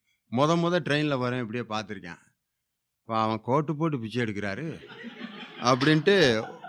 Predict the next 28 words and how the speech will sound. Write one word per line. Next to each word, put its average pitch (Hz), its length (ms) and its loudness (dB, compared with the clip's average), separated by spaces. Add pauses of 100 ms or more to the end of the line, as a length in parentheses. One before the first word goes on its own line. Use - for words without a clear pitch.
ஒரு 143 280 6
ப-, 123 420 6
எட்டனாவை 156 500 4
போட்டிருக்கேன். 135 320 0
அந்த 139 260 2
ஆள் 147 80 2
மிரண்டாரு. 120 640 2 (600)
"ஏய், 185 480 8 (440)
நான் 143 200 6
இன்ஸ்பெக்டரியா, 165 680 4
யாரா 180 360 8
இருந்தா 165 220 4
என்ன? 156 200 2
நீ 151 160 4
வாட்டு 185 260 4
கையை 180 320 6
நீட்டிட்டு 156 280 2
நின்னா 151 60 0
நான் 160 440 4
என்ன 160 140 4
நினைக்கிறது? 135 680 0 (340)
ஏ, 175 200 10
நான் 117 220 2
டிக்கெட்டு 151 420 0
செக்கிங் 160 320 0
பண்ண 143 300 2
சொல்லு, 202 460 6
அப்படியே 156 500 2